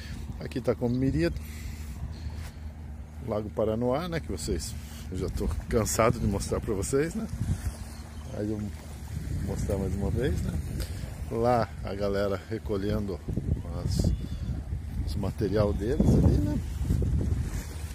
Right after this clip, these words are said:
E aqui, ó, fiz, fiz um café, lavei uma louça ali, sabe? E pequena Nuli tá aí também.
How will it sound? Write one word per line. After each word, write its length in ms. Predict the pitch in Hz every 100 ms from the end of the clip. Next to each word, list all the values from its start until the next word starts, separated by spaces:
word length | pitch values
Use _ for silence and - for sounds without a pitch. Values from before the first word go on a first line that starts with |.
| - - -
E 60 | 175
aqui, 340 | 180 - 151
ó, 80 | 180 - - - - - - - - - - - - - - -
fiz, 600 | - - - - - -
fiz 120 | -
um 100 | -
café, 220 | - 180
lavei 380 | 185 131 117 120
uma 200 | 113 113
louça 440 | 113 143 - -
ali, 240 | 135 170 170
sabe? 300 | 175 165 160 539 - - - - - - - - 135
E 220 | 147 175 165 - - - - - - -
pequena 380 | 113 117 101 92
Nuli 240 | 92 92
tá 160 | - 104
aí 160 | -
também. 340 | - 85 -